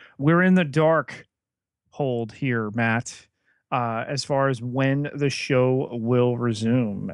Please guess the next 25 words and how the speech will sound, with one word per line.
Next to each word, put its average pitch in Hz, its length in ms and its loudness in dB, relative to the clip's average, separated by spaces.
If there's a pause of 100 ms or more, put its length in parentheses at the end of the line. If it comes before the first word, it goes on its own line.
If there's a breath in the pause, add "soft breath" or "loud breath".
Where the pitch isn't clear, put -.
And, 123 520 2
uh, 123 440 4
you 143 140 -2
know, 127 240 4
assuming 160 680 4 (300 soft breath)
we're 147 120 4
still 147 320 2
sticking 156 540 -2
to 151 120 -6
the 135 120 0
full 131 260 -2
season 123 640 -2 (160)
twenty-two 131 540 2
episode 117 500 0
order, 127 540 2 (400 soft breath)
now 139 240 2
that 135 300 0
Inhumans 135 760 -2
is 127 300 -2 (300)
on 165 340 4
the 143 100 2
schedule 117 640 -2
since 123 380 -6
we 120 220 0
last 113 580 0